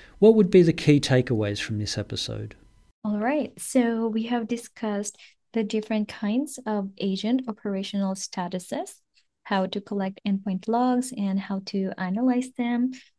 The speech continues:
Speaker 2: the list of Cortex X D R components, and how to analyze disconnected agent.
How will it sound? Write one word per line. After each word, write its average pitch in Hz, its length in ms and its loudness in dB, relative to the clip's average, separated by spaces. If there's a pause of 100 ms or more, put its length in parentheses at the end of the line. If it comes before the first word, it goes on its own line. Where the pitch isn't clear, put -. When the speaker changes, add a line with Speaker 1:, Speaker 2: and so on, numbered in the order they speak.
(160)
Speaker 2:
the 226 100 2
list 220 480 0
of 202 280 0
Cortex 214 540 -6
X 202 200 -6
D 196 160 -4
R 185 120 -4
components, 262 880 0 (340)
and 208 300 0
how 262 220 0
to - 200 -4
analyze 220 520 0
disconnected 180 840 -4
agent. 170 480 -8